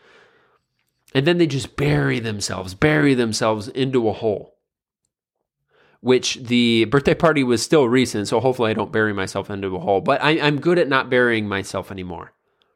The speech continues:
And so what makes me nervous about sharing this is some of you thinking that it's okay to do what I did. I don't think it's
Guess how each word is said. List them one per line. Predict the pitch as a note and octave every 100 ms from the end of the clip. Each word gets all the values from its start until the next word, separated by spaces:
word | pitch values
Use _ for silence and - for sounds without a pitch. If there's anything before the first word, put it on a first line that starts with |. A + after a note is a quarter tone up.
| _ _ _ _ _ _ _ _ _ _ _ _ -
And | D#3
so | D#3 F#3 F3 E3+ -
what | D3 F#3
makes | F3 F#3 B3
me |
nervous | F3 C#3 D3
about | C3+ A#2+ -
sharing | - A#2 A#2+ C3
this | C3+ C#3+ - -
is | A#2+ A2+ G#2+ - - _ _ _ _ _
some | - - D3+
of | C#3
you | C3 C#3
thinking | - C3 C3
that | A#2 G#2 B2
it's | A#2
okay | A#2 A2 B2 A2+
to | G#2+
do | G2 G#2+ G2+
what | F#2+
I | F#2
did. | F#2 - - - _ _ _ - -
I | C4+
don't | C#4+ F3
think | - F3 E3+
it's | C#3